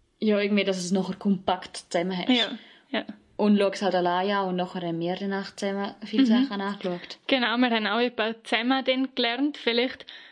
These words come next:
Speaker 2: ich glaube, was uns beiden geholfen hat, ist ja so zuerst allein das Zeug anschauen und nachher so Unklarheiten besprechen. Und ich glaube, das machen viele andere auch so.
Speaker 1: Ja, das hilft auf jeden Fall.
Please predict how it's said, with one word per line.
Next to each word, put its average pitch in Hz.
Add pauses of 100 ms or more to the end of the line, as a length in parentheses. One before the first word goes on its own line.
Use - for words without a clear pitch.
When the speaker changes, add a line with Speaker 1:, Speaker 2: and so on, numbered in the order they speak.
(160)
Speaker 2:
ich 262
glaube, 240
was 240
uns 240
beiden 240
geholfen 226
hat, 196
ist 202
ja 214
so 220
zuerst 208
allein 240
das -
Zeug 247
anschauen 233
und 226
nachher 220
so 208
Unklarheiten 220
besprechen. 233
Und 233
ich 226
glaube, 202
das -
machen 208
viele 220
andere 214
auch 208
so. 220 (580)
Speaker 1:
Ja, 196
das 190
hilft 185
auf -
jeden 190
Fall. 175